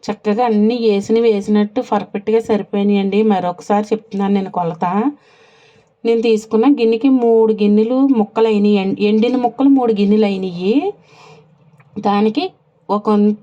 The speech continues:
మూడు వంతులు కారం ఆ గిన్నెకి, ఒక వంతు ఎల్తిగా, ముప్పావు వంతు కారము, ఆ, అరొంతు ఉప్పు, ఒక గిన్నె నిండా బెల్లము, ఒక నాలుగు మూడు స్పూన్లు మెంతులు,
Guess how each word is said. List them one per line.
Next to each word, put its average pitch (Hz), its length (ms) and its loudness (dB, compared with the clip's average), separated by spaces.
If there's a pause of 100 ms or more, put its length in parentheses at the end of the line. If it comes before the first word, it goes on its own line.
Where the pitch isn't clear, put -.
(100)
మూడు 226 300 2
వంతులు 208 320 0
కారం 220 480 0
ఆ 202 80 0
గిన్నెకి, 190 480 -6
ఒక 220 220 0
వంతు 190 260 -4
ఎల్తిగా, 175 440 -4 (720)
ముప్పావు 208 400 -2
వంతు 202 220 -4
కారము, 185 540 0 (1160)
ఆ, 202 140 -4 (360)
అరొంతు 202 460 0
ఉప్పు, 196 360 -4 (680)
ఒక 240 260 -2
గిన్నె 220 380 2
నిండా 220 420 2 (180)
బెల్లము, 170 520 -2 (720)
ఒక - 140 -6
నాలుగు 220 360 0
మూడు 214 240 2
స్పూన్లు 214 580 -2 (360)
మెంతులు, 196 500 -2